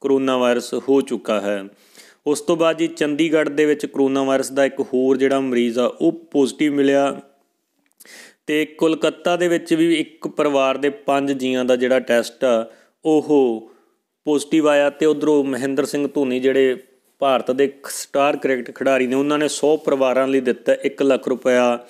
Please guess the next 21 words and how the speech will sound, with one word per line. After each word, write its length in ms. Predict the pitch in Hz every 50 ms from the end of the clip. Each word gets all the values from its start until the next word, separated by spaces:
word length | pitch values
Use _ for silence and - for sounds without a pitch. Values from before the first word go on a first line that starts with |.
| - - _ - - - _ _ _ -
ਤੇ 100 | 143 139
ਪ੍ਰਸ਼ੰਸਕ 800 | 139 143 - 143 127 - - - 131 131 123 - - 127 - 135
ਜਿਹੜੇ 280 | 123 123 123 123 127
ਉਹਨਾਂ 260 | 127 123 120 120 117 107
ਦੇ, 240 | 113 110 107 104 104 - _ _ _ _ _ -
ਉਹ 80 | 156 151 151 160
ਭੜਕੇ 400 | 147 120 - - 117 117 123 120
ਹਨ, 240 | 120 123 131 131
ਕਿਉਂਕਿ 420 | 123 - 165 170 170 170 175 180 175
ਜੀ, 300 | 165 175 180 180 185 180 180 - - - - - - _ _
ਉਹ 160 | - 165 165 165
ਇੱਕੀ 320 | - 151 - - - 180
ਦਿਨਾਂ 240 | 160 160 160 160 160
ਦੇ 80 | 170
ਲਾਕਡਾਊਨ 640 | 165 147 131 131 131 127 - 147 139 143 143 143 143
ਦੇ 100 | 143 139
ਅੰਦਰ 220 | 131 131 135 135
ਜਿਹੜਾ 240 | 131 135 139 139 139
ਉਹਨਾਂ 360 | 139 139 139 135 139 143 147 143
ਨੇ 360 | 143 135 127 113 107 104 104 - _ _ _ _ _ _ _ _ _ _ _ _ _ _ _ _ - - - _ _
ਸਿਰਫ 340 | - - - 156 147 - -